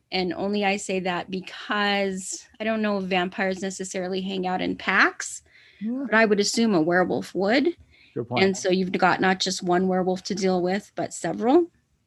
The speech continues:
Speaker 2: Ooh, yeah, good point.
Speaker 1: But I don't know. I mean, the only way you can kill a vampire is at a stake through the heart.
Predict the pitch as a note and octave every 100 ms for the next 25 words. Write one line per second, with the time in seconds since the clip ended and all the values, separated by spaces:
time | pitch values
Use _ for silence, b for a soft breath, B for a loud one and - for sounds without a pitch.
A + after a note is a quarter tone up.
0 | _ B2 A#2 G#2 G#2 A2 G#2 G#2+ G#2+ -
1 | G#2+ C4+ B3+ - B3 C#4 B3+ B3 A3 G3
2 | A#3+ A#3 A3 A3+ G#3 A3+ G#3+ G#3 A3 A3+
3 | A3 A3 G3 F#3+ G#3 G3+ - G3 G#3 G3
4 | B3+ C4